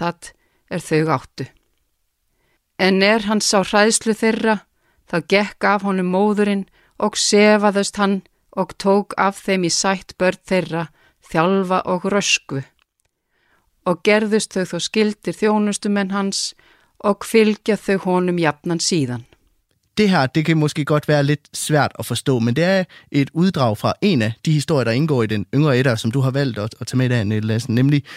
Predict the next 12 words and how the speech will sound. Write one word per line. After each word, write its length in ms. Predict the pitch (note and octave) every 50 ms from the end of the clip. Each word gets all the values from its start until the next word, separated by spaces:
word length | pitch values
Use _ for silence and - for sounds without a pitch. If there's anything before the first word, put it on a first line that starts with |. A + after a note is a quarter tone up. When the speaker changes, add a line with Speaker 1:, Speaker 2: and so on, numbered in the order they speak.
| - - _ -
Speaker 2:
Thors 320 | - F3 D3+ A#2 - -
rejse 260 | A2+ A#2 B2+ A#2+ C3+
til 220 | A2 - B2+ A2 - _ _ _ -
Udgårdsloke. 880 | C#3 C#3+ C#3+ C3+ A2 G#2 - - - _ A#2 A2+ A2+ A2 G#2+ - G#2
Kan 380 | G2+ - - - - - - -
du 60 | D#3+
ikke 100 | E3+ -
prøve 120 | - A3
at 60 | G3 -
komme 220 | - G#3 G#3+ G#3+
med 120 | G#3+ F#3
en 160 | D#3 C#3+ -